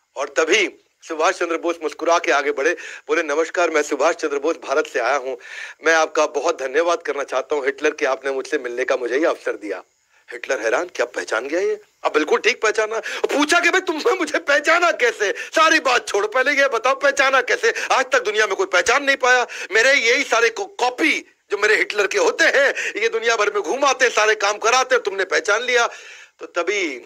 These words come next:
सुभाष चंद्र बोस बोले कि, "भाई, मैं आपसे मदद मांगने आया था, मैं आपके चौखट पर आया हूं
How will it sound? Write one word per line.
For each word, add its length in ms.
सुभाष 240
चंद्र 260
बोस 220
बोले 260
कि, 140
"भाई, 200
मैं 220
आपसे 500
मदद 440
मांगने 340
आया 180
था, 240
मैं 120
आपके 380
चौखट 500
पर 220
आया 200
हूं 180